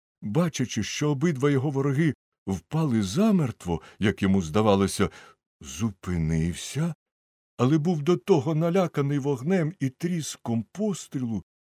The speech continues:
що розгубився, не знаючи, чи йти йому до мене, чи втікати від мене, хоча, напевно,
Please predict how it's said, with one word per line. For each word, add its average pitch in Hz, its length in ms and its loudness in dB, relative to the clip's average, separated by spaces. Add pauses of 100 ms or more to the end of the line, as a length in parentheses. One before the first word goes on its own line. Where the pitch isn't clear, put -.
(120)
що - 320 -6
розгубився, 151 1200 -4 (300)
не 135 140 4
знаючи, 143 440 0
чи - 240 -2
йти 135 280 0
йому 127 240 2
до 113 160 0
мене, 165 440 2 (280)
чи - 180 -2
втікати 170 760 0
від 104 220 0
мене, 95 340 6 (300)
хоча, 101 300 2
напевно, 95 520 2